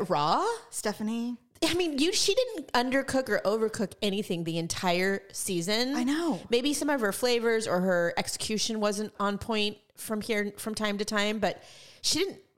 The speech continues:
Speaker 1: fuck up anything that bad. And then she waits till the finale to serve raw liver. I'm
Speaker 2: And
Speaker 1: like,
Speaker 2: if
Speaker 1: "Really?"
Speaker 2: If she had done that in s-, round one, she would have been gone.
Speaker 1: Gone.
Speaker 2: So to me, I personally, wa-, after watching everything I saw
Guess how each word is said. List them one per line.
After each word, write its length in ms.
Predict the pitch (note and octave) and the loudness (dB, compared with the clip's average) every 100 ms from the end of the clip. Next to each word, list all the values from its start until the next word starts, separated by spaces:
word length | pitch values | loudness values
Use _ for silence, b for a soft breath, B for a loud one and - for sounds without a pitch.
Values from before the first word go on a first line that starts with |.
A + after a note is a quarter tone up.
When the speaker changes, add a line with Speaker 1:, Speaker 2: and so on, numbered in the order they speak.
| _ | _
Speaker 1:
fuck 260 | - A#3+ A#3+ | -4 -2 0
up 100 | A3 | 0
anything 300 | G#3+ G#3 F3 | 0 0 0
that 300 | F3+ A3 C#4+ | 2 2 2
bad. 220 | F#3+ D#3+ | 2 4
And 60 | F3+ | 2
then 60 | A#3+ | 2
she 160 | - | 0
waits 360 | C4 G#3 C#4 C#4+ | 2 2 2 2
till 100 | C#4+ | 2
the 80 | B3+ | 2
finale 480 | B3 G3+ G3 A3 A#3+ | 0 2 2 4 2
to 80 | |
serve 380 | A#3 A3+ A3+ G3+ | 0 2 0 2
raw 260 | F#3 G3+ A3+ | 2 4 2
liver. 600 | G3+ G3 B3+ C#4+ E4 D#4 | 2 2 4 2 2 2
I'm 40 | B3 | 2
Speaker 2:
And 80 | |
Speaker 1:
like, 100 | A#3 | 2
Speaker 2:
if 60 | A3+ | 0
Speaker 1:
"Really?" 320 | G#3 B3+ E4 G#4 - | 0 2 2 0 0
Speaker 2:
If 140 | A#3+ G#3+ | 0 2
she 260 | - D4 | 0 0
had 160 | F4 C#4+ | 0 0
done 220 | A#3 A#3+ | 0 2
that 200 | C4 C4+ | 0 0
in 260 | G3+ G3 F#3 - | -2 -2 -4 -6
s-, 180 | - - | -6 -4
round 320 | G3 F#3+ F#3+ | -2 -2 -2
one, 280 | F3 F3+ G#3 | -2 -2 -2
she 160 | - | 0
would 80 | G#3 | 0
have 80 | F#3+ | 0
been 160 | F#3 | -2
gone. 300 | F3+ E3+ A2+ | -2 -4 -4
Speaker 1:
Gone. 520 | D#3+ G3 G3 F#3 E3+ E3+ B B B | -2 0 2 2 0 -6 B B B
Speaker 2:
So 220 | - B3+ | 0 2
to 200 | A3+ - | 2 0
me, 320 | A#3 B3+ B3 G#3+ - | -2 0 0 -2 -2
I 300 | F#3+ G#3+ A#3+ - - | 0 0 -2 -6 -18
personally, 720 | - G#3 - B3 B3 A#3+ B3 | -4 -2 0 0 0 0 0
wa-, 260 | G#3 G#3 - | 0 0 0
after 260 | F#3 - | 0 0
watching 400 | A3+ F#3 F#3 F#3 | 0 0 0 -4
everything 400 | F3 F3 G3 B3 A3+ | -2 -2 -2 -2 -2
I 80 | A3+ | -2
saw 420 | - E3+ D#3+ | -2 0 0